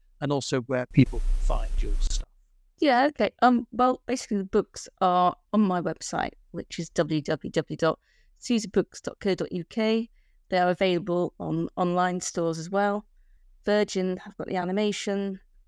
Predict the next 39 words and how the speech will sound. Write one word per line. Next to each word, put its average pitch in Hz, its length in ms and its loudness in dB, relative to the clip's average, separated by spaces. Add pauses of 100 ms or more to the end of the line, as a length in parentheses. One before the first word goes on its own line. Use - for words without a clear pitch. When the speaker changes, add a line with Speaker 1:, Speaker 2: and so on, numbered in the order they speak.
(640)
Speaker 2:
on 185 180 2
their 175 220 2
aircrafts 196 600 -2
for 185 120 -2
the 185 160 -6
year. 208 320 2
They 185 200 -4
started 180 500 0 (480)
yesterday, 208 640 0
so 190 180 -6
that's - 240 -4
go - 140 -4
out 175 220 -2
yesterday, - 500 -6
so - 180 -8
people - 260 -8
can 165 280 -4
view 185 180 0
it 175 200 0
and 175 140 0
watch - 280 -2
it. - 80 -4
I'd 170 80 -6
love 180 140 0
to - 120 -18
hear 170 240 -2 (280)
people's 190 300 -6
views 254 360 0
if 208 100 -8
they've 220 260 -2
gone 208 200 2
on 196 60 -2
holiday 196 420 0
and 196 120 -2 (320)
Speaker 1:
So 156 80 -20
tell 185 200 -4
Speaker 2:
watched 170 240 -4
Speaker 1:
us, 226 60 4
Speaker 2:
it. - 120 -4